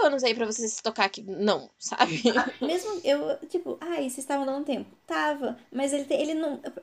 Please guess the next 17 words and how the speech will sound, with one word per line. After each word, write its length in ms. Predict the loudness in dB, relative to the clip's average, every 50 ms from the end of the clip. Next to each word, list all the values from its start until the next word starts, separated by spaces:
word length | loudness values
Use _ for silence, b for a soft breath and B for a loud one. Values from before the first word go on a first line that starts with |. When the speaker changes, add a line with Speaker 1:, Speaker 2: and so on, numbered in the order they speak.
| -18 _ -20 -10
Speaker 2:
cara, 260 | -4 -2 0 0 0
o 40 | 0
que 80 | -2
ele 100 | -2 -4
fez 220 | -2 -4 -4 -4 -4
foi 160 | -2 0 0
errado. 680 | 0 0 0 0 0 2 2 2 0 0 -2 -4 -6 -10 b b b b b b b b -2 2
Ele 220 | 2 4 6 4
ficar 260 | 2 2 0 -2 -2 0
falando 400 | 2 2 2 4 4 2 2 0
que 380 | -2 -2 -4 -4 -2 -2 -2 0
eles 260 | 0 0 0 -2 -2
estavam 320 | 0 -2 -2 -2 -2 -2
dando 260 | -2 -4 -4 -6 -6
tempo 380 | -4 -2 -2 -2 -2 -2 -2 -2
não 180 | 0 0 0 -2
justifica. 1080 | -4 -6 -6 -6 -6 -8 -8 -10 -10 -6 -2 -2 -2 -2 -2 -2 -2 0 0 0 -2